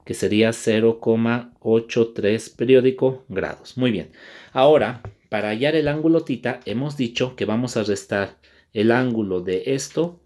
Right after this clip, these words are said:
menos este otro, porque si a todo esto yo les resto todo esto, me va a quedar justamente esta parte de acá, tita, ¿no ve? Entonces yo le voy a restar, eh, ahora que está en decimales de grado está bastante sencillo,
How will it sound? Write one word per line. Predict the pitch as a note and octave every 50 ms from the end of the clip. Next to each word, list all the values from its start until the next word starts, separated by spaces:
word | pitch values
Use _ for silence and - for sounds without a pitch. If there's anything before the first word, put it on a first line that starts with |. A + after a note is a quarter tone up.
| -
menos | - G2 F#2+ F#2 F#2 F#2 F2 -
este | G2 - - - D#3
otro, | G3 G3 - A#2+ G2+ - _ _
porque | - - - - - G2 - - - _
si | - - - G#2
a | F#2+ G2+ - _ _ _ _
todo | - C#3+ D3+ D#3 D3+ D3+
esto | B2+ G2 - - - - - _ _ _ _
yo | - G#2+ A2+ B2
les | B2 A#2 A2+ A2
resto | A#2 G#2 - - - - - _ _
todo | - G2+ G#2+ A2+ A#2+ A#2
esto, | A2+ A2+ - - D#3+ G3 - - - - - - - _ -
me | A#2+ A2+
va | A2+ A#2+
a | A#2+ A#2+
quedar | - A2+ A#2 A#2 A2
justamente | - - C3 A#2+ - A#2+ G#2+ G#2+ G#2+ G#2+ - G#2
esta | G2 - - F#2+ -
parte | G2 F#2+ F#2 - F2+
de | F2
acá, | E2+ E2 - - - - _ _ _
tita, | - A2 F#2 - - E2 E2+
¿no | F2+ F#2+
ve? | B2+ F3 F3+ - - - - - - _ -
Entonces | G#2 F#2 F#2 - A2 A2+ A2+ - A#2+ G#2+
yo | G#2+ G2+
le | G2 F#2+
voy | F2+ G#2+ A#2 B2+
a | C#3
restar, | D3 E3 D3+ D3 - B2+ A#2 C3+ C#3 - - _ - - _ _ _ _ -
eh, | - F#2+ F2+ F2 F2+ F#2 -
ahora | G2 G#2 A#2 A#2+ A#2
que | -
está | G2+ - - A#2+ A2 G#2
en | G2+ F#2+ F#2 F2+
decimales | F#2 F2+ - G#2+ G2 G2+ G#2+ G#2 F#2+ -
de | G2 F2+
grado | G2 G2 G2+ G2+ F#2
está | - - F#2+
bastante | F2+ F2 - - F#2+ A2 A2+ D3
sencillo, | C#3 E3+ D#3 C#3+ C#3+ C3+ A#2+ A2+ A#2+ B2 B2+ - -